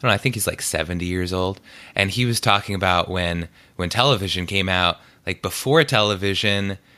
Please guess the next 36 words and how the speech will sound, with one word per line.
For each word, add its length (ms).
uh, 40
his 440
family, 340
they 140
would 100
go 120
talk 260
to 80
their 140
neighbors, 440
they'd 140
go 80
spend 260
time 300
in, 200
around 320
each 140
other 180
in 80
the 160
evenings 400
and 80
socialize, 500
and 80
then 140
after 320
television, 640
<laughs> 460
people 200
stayed 240
home 260
and 80
they 100
watched 280
T 100
V. 240